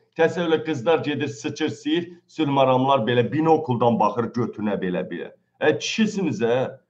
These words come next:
Ə, cilafoluq eləməyin, ə? Nə, nə yaxşı Qabil bu aksiyaya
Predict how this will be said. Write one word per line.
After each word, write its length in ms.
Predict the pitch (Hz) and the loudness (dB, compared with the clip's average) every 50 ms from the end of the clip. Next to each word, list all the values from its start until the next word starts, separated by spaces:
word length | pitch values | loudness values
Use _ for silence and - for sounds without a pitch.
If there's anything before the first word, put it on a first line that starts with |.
| _ _ _ _ _ - | _ _ _ _ _ 2
Ə, 80 | 131 156 175 - | 2 2 4 2
cilafoluq 600 | 180 208 220 220 196 185 226 233 240 233 214 220 | 2 2 4 4 4 2 2 2 0 0 0 0
eləməyin, 480 | 214 214 220 220 220 226 226 208 160 110 | 0 0 0 0 -2 -2 -2 -2 -4 -4
ə? 220 | 85 82 95 120 123 104 - - _ _ _ _ _ _ _ _ _ _ _ _ _ - 104 | -4 -4 -4 -4 -4 -6 -8 -12 _ _ _ _ _ _ _ _ _ _ _ _ _ -4 -2
Nə, 100 | 127 147 | 0 2
nə 100 | 175 214 | 6 6
yaxşı 300 | 240 247 220 175 - 226 220 | 6 6 6 2 0 0 2
Qabil 300 | 247 240 240 226 233 226 | 4 4 4 2 0 0
bu 140 | 214 214 196 | 2 4 2
aksiyaya 400 | 175 - - - 143 151 131 120 | 2 2 -2 -6 -2 0 0 0